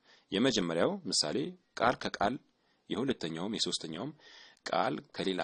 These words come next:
ቃል ጋር ያገናኙ ናቸው። እዚህ ጋር for የሚለውን ፕሪፖዚሽን ባይኖር ኖሮ it is a letter you ማለት አልችልም። It is a letter፣ ይህ ደብዳቤ ነው፣ ላንተ የሚሰጥ ደብዳቤ ነው። This book is on the table. They may be for lunch፣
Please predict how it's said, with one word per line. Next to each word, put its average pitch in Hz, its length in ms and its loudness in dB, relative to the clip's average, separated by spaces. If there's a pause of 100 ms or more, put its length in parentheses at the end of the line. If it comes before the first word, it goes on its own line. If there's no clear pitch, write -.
(120)
ቃል 73 280 -8
ጋር - 180 -2 (260)
ያገናኙ - 400 -8
ናቸው። - 300 -14 (800)
እዚህ 98 140 0
ጋር 131 180 2
for - 200 2
የሚለውን 90 320 0
ፕሪፖዚሽን 80 340 -4
ባይኖር 76 280 -6
ኖሮ 76 160 -8 (480)
it 123 100 2
is 127 120 4
a 107 80 4
letter 107 260 0
you 107 180 0 (220)
ማለት - 260 2
አልችልም። - 300 -4 (1000)
It 127 100 4
is 98 100 2
a 80 100 0
letter፣ 101 340 2
ይህ 135 260 0
ደብዳቤ - 480 -6
ነው፣ 65 120 -8
ላንተ 71 300 -8 (680)
የሚሰጥ 67 340 -6
ደብዳቤ - 420 -8
ነው። - 140 -16
This 120 180 -4
book - 180 -4
is 82 140 -4
on 73 100 -12
the 71 120 -8
table. 76 300 -6 (1120)
They 95 160 4
may 95 160 2
be 92 140 -4
for 82 200 -4
lunch፣ 78 340 -6